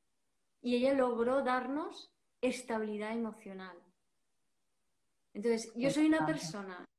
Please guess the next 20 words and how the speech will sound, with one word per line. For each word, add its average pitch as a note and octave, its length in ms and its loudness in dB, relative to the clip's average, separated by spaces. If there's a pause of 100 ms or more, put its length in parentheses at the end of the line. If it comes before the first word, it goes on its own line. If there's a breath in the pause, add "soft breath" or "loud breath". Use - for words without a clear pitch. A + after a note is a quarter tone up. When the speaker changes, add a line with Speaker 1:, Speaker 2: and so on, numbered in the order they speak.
(120)
Speaker 1:
tremendamente C#4+ 720 2
emotiva, G#3+ 720 -4
con, G#3 320 -6
con G#3+ 140 -4
una A#3 140 -2
capacidad C4+ 380 0
de B3+ 60 -2
sentir B3 600 -4
el F#3+ 200 -10
trauma G#3 300 -2
transgeneracional, A#3 840 -8 (640)
no A3 120 -6
solamente A3+ 600 -2
el, G3 300 -6
el F#3+ 180 -8
personal G3+ 500 -6
y G3+ 80 -4
el F#3+ 80 -10
presente, G3+ 680 -6 (520)
¿vale? A3+ 400 -6